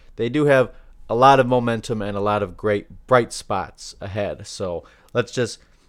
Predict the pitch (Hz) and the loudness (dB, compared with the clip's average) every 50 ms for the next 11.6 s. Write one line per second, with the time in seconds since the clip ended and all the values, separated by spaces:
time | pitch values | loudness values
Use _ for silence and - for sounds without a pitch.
0 | _ _ _ 117 120 107 123 185 202 185 190 190 160 120 151 147 151 147 147 143 | _ _ _ -6 -6 0 2 2 4 4 4 2 2 4 4 2 4 4 4 2
1 | 135 - - - 123 127 139 139 127 117 - - 131 123 123 120 120 113 107 - | 0 0 -4 -6 -4 0 0 0 0 0 -2 0 2 2 4 4 2 0 -2 -8
2 | _ _ _ - 107 104 - - - - 110 107 104 104 98 - - - - 156 | _ _ _ -10 -10 -10 -10 -12 -4 -2 0 0 0 0 -2 -6 -12 -10 -8 -6
3 | 156 - - - - - 127 127 123 113 110 - - - 131 135 123 87 - - | -6 -8 -10 -14 -10 -8 -6 -6 -6 -8 -10 -12 -6 -4 -4 -2 -2 -6 -10 -14
4 | - - - - - - - 107 98 98 95 95 92 92 - - - _ _ _ | -14 -14 -14 -12 -12 -8 -6 -4 -2 -2 -2 -2 -2 -4 -8 -10 -16 _ _ _
5 | _ _ _ - 104 95 82 104 107 107 107 104 98 98 101 104 98 98 98 90 | _ _ _ -8 -8 -6 -4 -2 -2 -2 -2 -4 -4 -4 -4 -4 -4 -4 -6 -6
6 | 101 98 98 98 98 95 80 90 101 117 139 139 139 135 131 117 110 123 127 127 | -6 -4 -4 -4 -6 -8 -10 -10 -6 -4 -2 -2 -2 -2 -4 -4 -2 2 2 4
7 | 123 127 123 123 123 120 - - _ _ - 120 113 113 113 - 117 117 113 - | 4 4 4 2 0 -2 -6 -14 _ _ -4 -2 -2 -2 -2 -2 -2 -2 -2 -2
8 | - 120 113 110 104 104 104 98 107 101 - - 101 90 - - 110 110 - - | -6 -6 -6 -4 -4 -6 -8 -6 -8 -8 -8 -10 -14 -12 -6 -4 -4 -4 -4 -6
9 | - 98 104 101 98 82 - 104 101 101 95 - - 98 92 - - - 98 92 | -6 -4 -4 -4 -4 -4 -4 -4 -4 -4 -4 -6 -10 -12 -12 -12 -14 -14 -12 -8
10 | 95 101 104 104 98 - - - - 95 87 80 - 104 104 101 90 - - - | -6 -4 -2 -2 -2 -4 -8 -14 -16 -16 -16 -8 -6 -6 -6 -6 -8 -12 -20 -20
11 | - - - - - - 92 98 101 98 101 90 | -20 -20 -20 -20 -16 -10 -8 -6 -4 -4 -6 -8